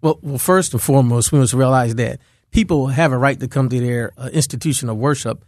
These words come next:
and be safe. They have, they have a right to be safe and not be in fear that if I come here today, something might happen. So we must take the measures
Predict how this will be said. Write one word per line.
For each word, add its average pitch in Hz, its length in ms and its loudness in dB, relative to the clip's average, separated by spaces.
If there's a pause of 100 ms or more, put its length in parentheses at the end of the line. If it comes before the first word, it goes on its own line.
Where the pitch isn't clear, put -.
(300)
and 127 120 0
be 131 120 0
safe. 127 480 -2
They 143 120 -2
have, 147 360 0
they 160 160 -2
have 156 160 0
a 123 80 -2
right 139 400 -2
to 131 100 -6
be 113 180 -4
safe 127 440 -4 (360)
and 127 140 0
not 135 220 0
be 127 180 0
in 113 100 -2
fear 143 480 0
that 117 240 -2
if 120 140 -6
I 120 140 0
come 139 300 -2
here 123 160 0
today, 107 460 -6 (220)
something 131 540 -2
might 117 300 -4
happen. 113 440 -6 (360)
So - 120 -6
we 160 160 -2
must 190 320 -2
take 147 280 -4
the 123 100 -4
measures 120 760 0